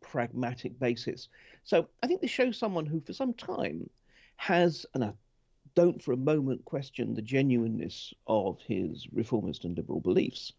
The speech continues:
though he's, I, I would say particularly he's more of an economic liberal than anything else, you know, but nonetheless, you know, he has opted for a def-, very different strategy from, say, someone like Navalny, um, who actually, you know, clearly presented himself as a full-throated opponent,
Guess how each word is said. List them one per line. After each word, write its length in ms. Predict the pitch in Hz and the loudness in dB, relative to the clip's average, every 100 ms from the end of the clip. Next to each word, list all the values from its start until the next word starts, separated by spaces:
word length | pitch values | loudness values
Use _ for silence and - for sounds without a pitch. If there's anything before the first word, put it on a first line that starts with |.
| _ _ _ - | _ _ _ 2
though 140 | 113 | 4
he's, 180 | 107 - _ - - - - | 4 0 _ -12 -12 -10 -10
I, 80 | - | -6
I 80 | 110 | -2
would 140 | 113 104 | -2 -2
say 100 | 95 | -6
particularly 300 | - - 110 | -6 -2 -2
he's 140 | - | 0
more 120 | 107 | 0
of 80 | 98 | 0
an 100 | - | -4
economic 520 | - 117 123 135 - - | -2 2 6 6 4 -2
liberal 320 | 98 85 - | -4 -4 -6
than 100 | - | -8
anything 240 | 82 117 180 | -8 0 2
else, 280 | 110 - - - - - | 2 0 -14 -20 -18 -2
you 80 | 160 | -2
know, 80 | - - | -2 -4
but 120 | 196 | 2
nonetheless, 680 | 190 190 180 147 110 - - | 4 6 6 4 0 -8 -14
you 80 | 143 | -8
know, 60 | 117 | -6
he 200 | 123 170 | -4 -2
has 180 | 139 143 | 0 0
opted 380 | 151 - 147 - | -4 -4 -6 0
for 120 | 127 | -2
a 80 | 127 | 2
def-, 160 | 139 135 - | 0 0 -2
very 180 | 143 139 | 0 0
different 360 | 135 131 117 | -4 -4 -6
strategy 500 | - 127 127 101 90 - | -2 -4 -4 -6 -8 -6
from, 180 | 80 | -10
say, 140 | - - | -8 -8
someone 260 | 85 87 | -6 -6
like 140 | 73 - | -6 -6
Navalny, 500 | 101 117 117 85 - _ _ _ _ - - - | 0 2 2 0 -8 _ _ _ _ -20 -6 2
um, 360 | 107 107 - - | 6 6 2 0
who 160 | 120 101 | 2 2
actually, 420 | 123 - - 92 | 2 -4 -6 -6
you 160 | 76 98 | -6 -8
know, 160 | 78 - _ _ - | -10 -16 _ _ -12
clearly 340 | - 131 117 107 | 2 6 6 4
presented 400 | 104 113 107 104 | 0 0 0 -6
himself 360 | 101 104 98 | -2 -2 -2
as 80 | 110 | -6
a 60 | 98 | -10
full-throated 600 | - 120 110 - 98 95 | -2 -2 0 -2 -2 -6
opponent, 440 | - 113 110 - | 0 0 2 -2